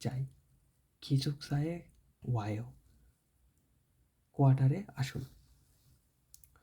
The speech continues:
এখানে কোনটা কি আপনারা এভাবে দাগ দাগ দিয়ে দিবেন। আমি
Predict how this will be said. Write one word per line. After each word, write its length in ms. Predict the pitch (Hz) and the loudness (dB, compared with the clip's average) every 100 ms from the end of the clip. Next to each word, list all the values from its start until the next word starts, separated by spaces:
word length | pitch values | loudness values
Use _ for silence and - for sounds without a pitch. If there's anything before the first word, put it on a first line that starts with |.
| _ _ _ | _ _ _
এখানে 220 | 139 135 135 | 2 6 6
কোনটা 340 | 135 151 151 147 | 4 2 2 -2
কি 180 | 160 190 - _ - | -2 -6 -8 _ -4
আপনারা 400 | 131 117 127 165 - - | -2 0 0 0 -6 -8
এভাবে 240 | 120 117 127 | -6 -4 -4
দাগ 200 | 110 - | -6 -8
দাগ 160 | - 123 - | -6 -6 -4
দিয়ে 200 | 127 131 - - _ - | -2 -2 -2 -16 _ -14
দিবেন। 300 | - 127 120 - - - | -6 -2 -2 -4 -14 -8
আমি 200 | 143 123 | 0 0